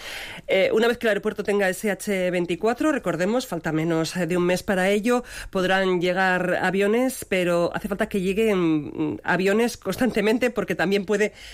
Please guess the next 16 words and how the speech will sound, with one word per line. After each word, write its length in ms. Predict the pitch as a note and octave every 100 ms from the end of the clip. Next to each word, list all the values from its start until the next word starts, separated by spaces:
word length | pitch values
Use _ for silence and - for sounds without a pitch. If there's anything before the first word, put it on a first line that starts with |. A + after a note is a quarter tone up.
| - -
podemos 300 | - F#3+ A#3+
perder 460 | - E3+ E3+ G3 -
esa, 560 | - F3 F3+ D#3+ D#3+ D#3
eh, 160 | - -
ese, 960 | - D#3+ E3+ E3+ D#3+ D#3 D3+ D3+ D3 - -
ese 180 | - F#3
premio 460 | - G3+ G#3 F3
que 60 | E3+
<laughs> 40 |
hemos 160 | A#3 A3
vuelto 220 | G#3 G3
a 20 |
recibir, 400 | A3 F#3+ G3+ F#3+
ese 160 | G3 G3+
H 160 | F#3 G3
veinticuatro. 640 | F#3 F3 G3 F#3 A3